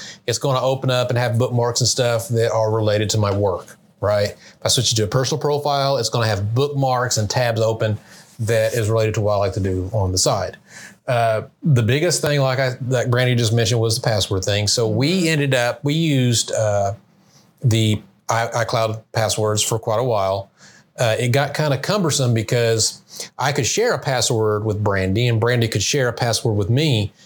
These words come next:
Speaker 1: But if we changed the password, that didn't change the password we shared, right? So if I shared Brandy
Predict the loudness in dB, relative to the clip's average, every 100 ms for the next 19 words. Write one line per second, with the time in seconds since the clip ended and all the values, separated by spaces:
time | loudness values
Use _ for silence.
0 | -20 _ 0 2 0 -4 _ -2 0 0
1 | 0 0 -2 0 2 0 0 0 0 0
2 | 0 0 -2 -2 0 0 0 -2 0 0
3 | 0 2 2 0 -2 -2 -2 -2 -2 0
4 | -2 -2 -2 0 0 0 -4 -12 -20 _
5 | _ _ _ -4 -2 0 0 0 0 0
6 | -4 -10 -14 -14 -10 -4 -2 0 0 0
7 | 0 0 0 0 0 0 0 -2